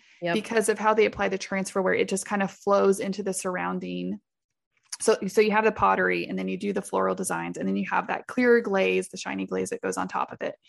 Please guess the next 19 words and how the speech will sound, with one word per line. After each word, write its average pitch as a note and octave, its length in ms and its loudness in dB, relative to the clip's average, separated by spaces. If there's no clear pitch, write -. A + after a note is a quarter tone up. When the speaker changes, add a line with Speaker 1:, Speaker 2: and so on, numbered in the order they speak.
Speaker 2:
And G#3 120 0
so A#3 160 4
Flow A#3+ 280 4
Blue G#3+ 240 2
is G3 240 -2
very A3 500 4
highly F#3+ 540 -2
collectible. E3+ 840 -2
And G3+ 540 2
I G3 400 0
bought, F#3+ 500 -2
I A3+ 40 -6
went G#3+ 140 -2
to A3+ 80 2
one G#3 160 2
estate G3 360 -4
sale F#3+ 220 -2
and F#3 120 -2
bought F3+ 300 2